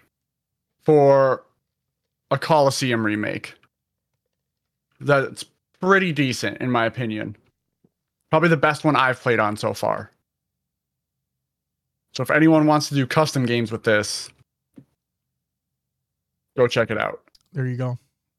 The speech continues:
Speaker 2: Uncle Pumpy with the seventeen month resub, or I should say Uncle Pumpy!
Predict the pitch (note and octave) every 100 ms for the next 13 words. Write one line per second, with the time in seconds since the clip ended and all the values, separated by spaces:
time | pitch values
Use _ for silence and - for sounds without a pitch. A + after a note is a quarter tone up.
0 | _ F#3+ F#3+ F3 D#3 F#3+ F3 D#3+ D#3 -
1 | F#3 E3+ F#3 E3 D#3 E3 E3 D#3+ C#3 C#3+
2 | E3+ D3 C#3+ A3 E3 F3 - - A#3 F3